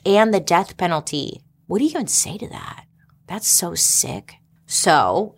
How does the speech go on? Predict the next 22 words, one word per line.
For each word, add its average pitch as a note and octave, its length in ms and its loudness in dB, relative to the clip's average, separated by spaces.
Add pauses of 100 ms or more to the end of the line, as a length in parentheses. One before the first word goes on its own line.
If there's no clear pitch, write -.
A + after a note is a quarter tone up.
Harry, D#3 540 0
remember D3+ 340 -2
he D#3 120 -6
retired C3 460 -4
in C#3+ 80 -6
nineteen C3+ 300 -8
sixty-two, B2+ 640 -4
thank C#3 200 -4
God, A#2+ 260 -4
right? B2+ 320 -6 (100)
Well, E3 220 4
a D3+ 60 2
few G3 240 -4
years A3+ 320 -2
back, C3+ 340 0 (180)
Andrew D#3 360 -4
Mellon, D3+ 580 -6
he - 180 -8
died D3 440 4
in C#3+ 80 -8
nineteen C#3 340 -8
thirty-seven, C3 720 -4